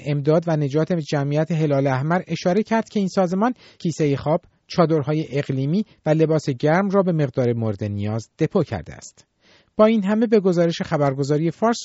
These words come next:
او گفت با وجود اینکه هیتر برقی و والور توزیع شده، ولی ادارهٔ برق سیمکشی مطمئنی برای استفاده از هیتر انجام نداده است و در این حال کمبود سوخت در منطقه وجود دارد. در کنار اینها،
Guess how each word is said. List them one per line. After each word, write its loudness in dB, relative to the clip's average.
او -6
گفت 0
با 6
وجود 0
اینکه 0
هیتر 0
برقی -2
و 0
والور 4
توزیع -4
شده، 0
ولی 4
ادارهٔ 2
برق 0
سیمکشی -4
مطمئنی -2
برای 0
استفاده -2
از -4
هیتر -4
انجام -6
نداده 0
است -2
و 4
در 4
این 0
حال 2
کمبود 0
سوخت -4
در 0
منطقه -2
وجود -4
دارد. -10
در 2
کنار -4
اینها، -2